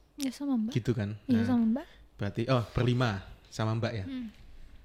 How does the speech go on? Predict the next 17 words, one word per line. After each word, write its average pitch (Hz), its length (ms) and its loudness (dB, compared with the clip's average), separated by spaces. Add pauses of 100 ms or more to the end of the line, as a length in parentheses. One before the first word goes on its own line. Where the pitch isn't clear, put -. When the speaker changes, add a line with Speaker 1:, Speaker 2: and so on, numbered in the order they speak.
(580)
Speaker 2:
Berlima 139 420 2
itu. 104 500 4
Nah, 107 200 4 (600)
nenek 117 440 4
itu 175 560 4 (1300)
kan 160 260 4
jatuh 135 540 6 (300)
posisi 135 460 4
pas, 156 260 4 (500)
eh, 131 80 -2
kamu 156 320 4
di 135 180 -2
rumah 123 160 8
ya 131 120 10
itu 107 120 6
ya? 104 80 4
Speaker 1:
Iya, 262 200 10